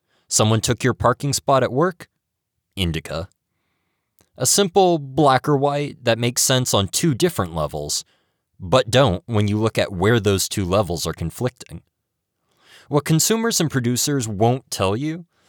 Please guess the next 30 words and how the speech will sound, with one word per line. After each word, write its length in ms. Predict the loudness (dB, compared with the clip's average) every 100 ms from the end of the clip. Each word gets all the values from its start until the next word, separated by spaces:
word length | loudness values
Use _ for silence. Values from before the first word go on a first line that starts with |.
| _ -4
is 140 | 0
that 180 | 0 2
this 200 | 0 0 _
perceived 880 | -4 -2 0 0 0 -2 -4 -8 -4
difference 420 | -4 -2 -4 -4
in 120 | -6
plants 560 | -4 -4 -4 -6 -10 -10 _ _ _ 0
was 160 | 0
established 640 | 2 0 2 0 -2 -4 -4
in 80 |
the 60 | -2
seventeen 520 | 0 -2 -2 -6 -4
hundreds 640 | -2 -2 -2 -4 -4 -6 -10 _ _
by 120 | 0 0
fluke, 720 | -2 -6 -4 -2 -4 -6 -18 _ _ _ _ _ -6
and 120 | 0
that 100 | 0
the 80 | 0
difference 440 | 0 -2 -2 -4
has 120 | -4 -4
caused 400 | 0 0 0 -2
us 180 | -2
to 120 | -2 -4
misunderstand 960 | -2 -2 -4 -4 -4 -4 -4 -6 -8
how 180 | -2 -2
we 160 | 0 -6
classify 840 | -4 -2 0 -2 -4 -2 0 -4 -8
and 320 | -2 0 -2 -4
consume 440 | -6 -6 -6 -6
cannabis. 680 | -6 -4 -4 -8 -12 -14 -14